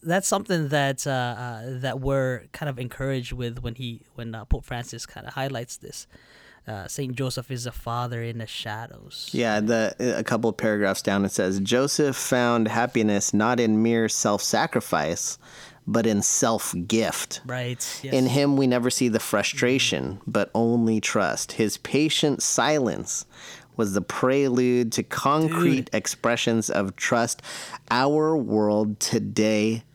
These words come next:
Speaker 2: needs fathers." Yeah, it's that sense of self-gift, not of martyrdom or, uh, "I'm gonna do everything," or "I'm a slave," or "I'm,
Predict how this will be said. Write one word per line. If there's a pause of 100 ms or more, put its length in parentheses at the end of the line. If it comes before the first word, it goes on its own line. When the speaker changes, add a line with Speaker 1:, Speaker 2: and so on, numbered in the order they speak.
(120)
Speaker 2:
needs (180)
fathers." (960)
Yeah,
it's
that
sense
of
self-gift,
not
of
martyrdom
or,
uh,
"I'm
gonna
do
everything,"
or
"I'm
a
slave,"
or
"I'm,